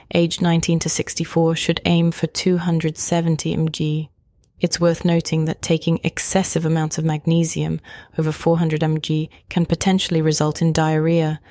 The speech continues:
Therefore, it is recommended to consult a healthcare professional before considering higher doses of magnesium.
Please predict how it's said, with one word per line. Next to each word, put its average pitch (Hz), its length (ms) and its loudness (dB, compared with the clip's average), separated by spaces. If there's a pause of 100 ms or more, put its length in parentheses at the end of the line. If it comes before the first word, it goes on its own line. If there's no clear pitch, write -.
(340)
Therefore, 170 400 2
it 160 100 0
is 160 160 0
recommended 165 520 0
to - 80 -6
consult 165 400 0
a 156 60 0
healthcare 160 400 0
professional 156 540 0
before 160 300 0
considering 160 560 0
higher 160 440 -2
doses 151 480 -2
of 147 160 -4
magnesium. 160 800 -2